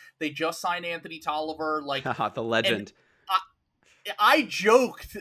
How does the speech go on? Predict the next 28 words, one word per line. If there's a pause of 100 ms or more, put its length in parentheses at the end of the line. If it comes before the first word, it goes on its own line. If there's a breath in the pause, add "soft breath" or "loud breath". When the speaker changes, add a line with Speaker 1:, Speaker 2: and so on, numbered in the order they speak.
(140)
Speaker 1:
that
when,
when
we
got
Anthony
Tolliver,
he
put
Paul
Reed
in
before,
ahead
of
him,
like, (480 loud breath)
total
legend,
B-ball
Paul,
like,
G
League
M
V
P,
like,